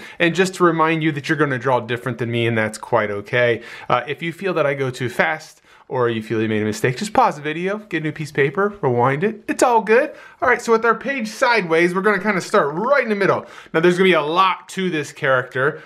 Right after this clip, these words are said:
so take some patience as you start to draw. We're gonna start with the eyes. That way we have a place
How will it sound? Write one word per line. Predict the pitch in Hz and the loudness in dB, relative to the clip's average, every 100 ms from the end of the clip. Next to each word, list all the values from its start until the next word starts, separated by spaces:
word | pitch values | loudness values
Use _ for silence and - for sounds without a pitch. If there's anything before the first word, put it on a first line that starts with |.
| - | -4
so | - | 0
take | 143 165 160 | 2 2 0
some | 160 151 | 0 -2
patience | 143 165 156 151 143 - | 2 0 2 -2 -4 -4
as | 147 143 139 | 0 0 0
you | 139 | -2
start | 151 135 135 | 0 0 0
to | |
draw. | 123 139 | 2 2
We're | 151 233 | 2 0
gonna | 233 | 0
start | 180 - 170 156 | 0 0 0 -2
with | 143 | -10
the | - | -8
eyes. | 143 139 117 117 131 - - _ | 0 0 0 -2 -6 -12 -20 _
That | 139 139 | -2 2
way | 143 | 0
we | 143 143 135 | 0 0 0
have | 139 131 135 | -2 -2 -4
a | 143 123 | -8 -8
place | - - 147 143 139 - - | -10 -6 0 0 0 -4 -10